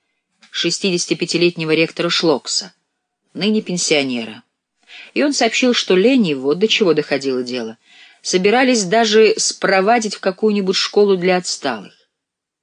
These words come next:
Но каждый раз ее спасали два обстоятельства. Во-первых, богатство отца, не прямо, а косвенно, как настоятельно подчеркивал Флокс.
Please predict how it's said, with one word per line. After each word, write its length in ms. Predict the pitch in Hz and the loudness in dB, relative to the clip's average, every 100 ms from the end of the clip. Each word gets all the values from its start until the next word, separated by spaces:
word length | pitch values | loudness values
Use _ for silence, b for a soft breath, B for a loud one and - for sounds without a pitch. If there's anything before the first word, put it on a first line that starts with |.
| _ | _
Но 100 | 160 | -8
каждый 320 | 180 196 170 185 | 0 0 2 2
раз 260 | 262 254 | 2 0
ее 240 | 160 180 208 | -2 0 -2
спасали 500 | - 170 208 208 185 | -2 -2 2 2 0
два 260 | 156 202 | 2 0
обстоятельства. 960 | 190 - 180 143 107 - - - _ _ _ _ _ _ - | 0 -2 -4 -6 -10 -14 -16 -16 _ _ _ _ _ _ -6
Во-первых, 480 | 156 175 156 156 147 | -4 0 0 0 0
богатство 580 | 156 151 139 - 139 | 0 0 -2 -6 -6
отца, 420 | 143 - - 233 - _ _ _ _ - | -6 -6 -2 -2 -2 _ _ _ _ -12
не 120 | 165 | -6
прямо, 360 | 247 269 151 | -2 0 -2
а 40 | 131 | -2
косвенно, 520 | 254 233 - 240 - | 0 0 -2 -8 -10
как 420 | - - - _ | -14 -20 -20 _
настоятельно 720 | - 135 - 156 135 - 131 - | -14 -8 -2 0 0 -4 -10 -8
подчеркивал 600 | 143 - 139 - 143 151 | -6 -4 -4 -6 -10 -10
Флокс. 520 | - 127 - - | -10 -12 -10 -12